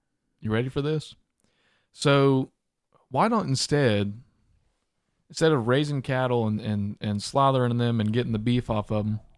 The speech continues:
why don't we just cut a filet mignon off one, sew 'em back up, let it grow back, and just keep cutting it off?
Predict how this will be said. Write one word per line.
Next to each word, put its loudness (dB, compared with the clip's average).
why 4
don't 4
we 2
just 0
cut 2
a 2
filet 2
mignon 2
off 2
one, 0
sew 4
'em 4
back 4
up, 4
let 4
it 0
grow 4
back, 2
and 0
just -2
keep -4
cutting -2
it -4
off? -4